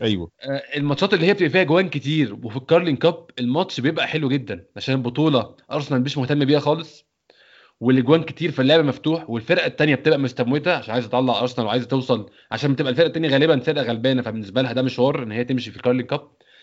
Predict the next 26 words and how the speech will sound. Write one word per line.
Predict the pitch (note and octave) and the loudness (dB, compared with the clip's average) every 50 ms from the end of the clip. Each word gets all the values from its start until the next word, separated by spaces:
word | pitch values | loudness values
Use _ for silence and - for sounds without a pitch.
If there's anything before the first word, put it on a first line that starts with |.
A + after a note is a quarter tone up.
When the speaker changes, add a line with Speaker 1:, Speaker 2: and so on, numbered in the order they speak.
| - - | -12 -6
Speaker 1:
دي | A#2 B2 | -2 0
Speaker 2:
فلما | - B2+ C#3+ | 2 4 4
Speaker 1:
حاجة | C#3 C3+ | 4 4
Speaker 2:
في | B2+ A2+ | 4 4
Speaker 1:
كبيرة. | - - G3 | 4 4 4
Speaker 2:
جوان | G#3+ G#3 | 4 2
كتير | - F#3 - A3+ A#3 | 0 0 2 2 2
في | - | 2
الكارلين | G3+ F#3 - A3 A3+ A3 G3 | 0 0 2 2 2 2 2
كاب | - A#3 B3 B3 - - A2+ | 4 2 2 2 -2 -8 -2
بيبقى | A2+ D#3+ A3 - - C#3 | 0 0 2 2 0 -2
ماتش | E3 G3+ - A2 | -2 -2 -4 -4
كورة | - - F3+ F3+ | -4 -2 -2 -2
حلو. | E3 C#3+ E3+ E3 C3 - - | 0 0 -2 -2 -4 -4 -6
الماتش | B2+ C3 B2 C3 E3+ G3 - - D#3 | -4 -4 -2 -2 -2 -4 -4 -4 -2
من | C#3 B2+ | -2 -2
ناحية | D#3+ F3+ F3+ - | -2 -2 -4 -6
أرسنال | - E3+ - G3 E3+ B2 | -8 -8 -6 -6 -6 -4
ما | A2 | -2
كانش | - F3 G#3 G3 G3 | -2 -2 -2 -4 -4
حلو، | F3+ A3+ A#3 E3 G#2 - _ _ _ _ _ _ _ _ _ - | -2 -2 -2 -4 -6 -14 _ _ _ _ _ _ _ _ _ -14
إحنا | C3+ C3 | -10 -6
كنا | C3 D3+ C3 | -4 -4 -2
بنلعب | C#3 F#3 E3+ | 0 0 0
كورة | F#3 G3 F3+ | 0 0 0
حلوة. | G3+ G#3+ D#3 G2 - - | 0 0 -2 -4 -6 -10